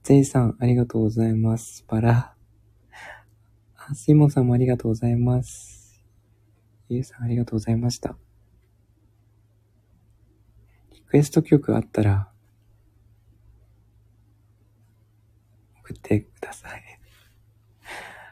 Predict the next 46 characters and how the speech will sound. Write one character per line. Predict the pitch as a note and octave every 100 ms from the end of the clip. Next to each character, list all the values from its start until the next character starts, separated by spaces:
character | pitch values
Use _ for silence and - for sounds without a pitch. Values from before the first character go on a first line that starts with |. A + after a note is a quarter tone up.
| _ _ _ -
あ |
の、 | A#2 C#3
オ |
ー | C#3
プ |
ン | D#3+
チ | D#3+
ャ |
ッ | D#3+
ト | -
の | A2+
方 | A2 G2+
に、 | G2 G#2 - _ _ _ _ _ _ _ _ _ _ _ _ _ _
こ | -
ん | B2
な | B2
の | A#2
聞 |
き | - - -
た | G#2+
い | G2+
と | G#2+
か、 | - - _ - - -
送 | G#2 A2
っ |
て | - -
い |
た | G#2+
だ | G#2
け | - -
れ | A2
ば。 | G#2 - - - - - - -
も | C3+
こ | C#3+
さ | C#3+ B2+
ん | A#2+
な | A#2+
ら | A2+
歌 | G#2 -
え | G#2
る |
と | G2
思 | G2+ F#2+
い |
ま | F#2 G2
す。 | -